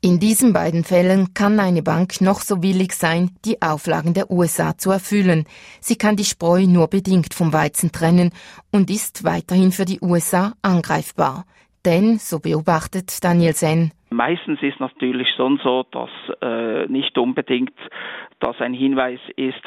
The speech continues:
Speaker 2: dass er, äh, die Gelder versteuert hat, wenn, äh, die Post nicht zugestellt wird.
Speaker 1: Dennoch, im Fall U B S geht es nun wohl darum, so viele U-S-Kunden wie möglich dazu zu bringen,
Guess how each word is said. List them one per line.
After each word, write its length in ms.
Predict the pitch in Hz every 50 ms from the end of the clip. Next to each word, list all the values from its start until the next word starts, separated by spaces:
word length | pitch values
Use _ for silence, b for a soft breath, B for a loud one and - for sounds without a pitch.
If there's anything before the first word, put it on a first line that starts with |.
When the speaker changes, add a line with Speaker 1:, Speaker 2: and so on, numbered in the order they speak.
| - -
Speaker 2:
dass 180 | - 123 113 - - - - -
er, 260 | - 131 131 131 131 - - - B B B B B -
äh, 220 | - - 135 123 - -
die 60 | 147
Gelder 300 | - - 131 131 131 139
versteuert 540 | - - - - - 123 117 123 131 - -
hat, 180 | 131 127 - - - -
wenn, 420 | - 151 165 131 127 131 131 127
äh, 460 | - - - - - - - - - - _ -
die 80 | 131 127
Post 340 | - - 131 131 - -
nicht 180 | - 131 127 - -
zugestellt 600 | - 135 123 - 131 - - 135 127 123 127 - -
wird. 160 | 120 117 - -
Speaker 1:
Dennoch, 680 | - 180 175 185 180 160 151 147 - - - - - - _
im 140 | - 180 170
Fall 240 | - 180 165 160 175 -
U 160 | 220 202 190
B 200 | - 185 165 160
S 260 | 156 - - - -
geht 240 | - 208 208 185 -
es 120 | 196 -
nun 240 | 190 185 185 185 165
wohl 180 | 170 180 175 160
darum, 520 | 165 160 165 175 185 190 185 185 185 180 B B B B B B
so 240 | B - - 214 208
viele 420 | 202 - - 180 208 185 202 196 - -
U-S-Kunden 720 | 180 170 175 165 - - - 175 175 170 160 165 160 156 147
wie 120 | 156 151
möglich 440 | 156 170 180 185 180 175 165 - -
dazu 340 | 160 156 - - 185 185 180
zu 180 | - - 165
bringen, 460 | - - 165 165 175 180 180 180 175